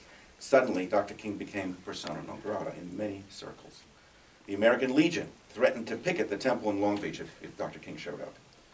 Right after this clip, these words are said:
Senators Jacob Javits and Robert Kennedy quickly declined invitations. Jackie Robinson, Ossie Davis, Ruby Dee were there, as was I with my parents, but the major press stayed away. And as I wrote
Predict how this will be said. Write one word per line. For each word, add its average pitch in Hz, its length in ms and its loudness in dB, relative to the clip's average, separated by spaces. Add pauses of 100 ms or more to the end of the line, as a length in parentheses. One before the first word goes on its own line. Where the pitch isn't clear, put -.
(120)
Senators 104 400 -2
Jacob 107 340 0
Javits 104 460 2
and 90 80 -8
Robert 101 260 2
Kennedy 135 520 4 (320)
quickly 110 260 -6
declined 101 480 -6
invitations. 85 720 -12 (800)
Jackie 113 260 2
Robinson, 175 680 6 (300)
Ossie 87 240 -2
Davis, 151 540 6
Ruby 113 220 0
Dee 151 340 4 (100)
were 110 120 -2
there, 104 240 4 (480)
as 98 120 -2
was 147 140 -2
I 117 220 8
with 113 160 -2
my 131 100 0
parents, 107 460 -2 (560)
but 113 100 -6
the 110 60 -4
major 147 320 4
press 127 320 -2
stayed 117 260 -4
away. 107 280 -2 (340)
And 107 180 -4
as 113 120 0
I 127 80 2
wrote 143 300 8